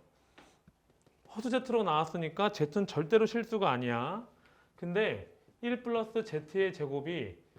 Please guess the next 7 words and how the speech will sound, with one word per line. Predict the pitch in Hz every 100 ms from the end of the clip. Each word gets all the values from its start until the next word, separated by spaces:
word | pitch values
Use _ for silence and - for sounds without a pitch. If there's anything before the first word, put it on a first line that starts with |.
| _
네가 | 139 143 160
실수라는 | 165 214 208 175 135 110
거야. | 92 87 90 - - - _ _ _ -
그죠? | 139 147 180 214
요걸 | 147 180 190
만족하는, | 131 160 185 170 147 180 117 95 - _ _ _
그죠? | - 151 170 247 254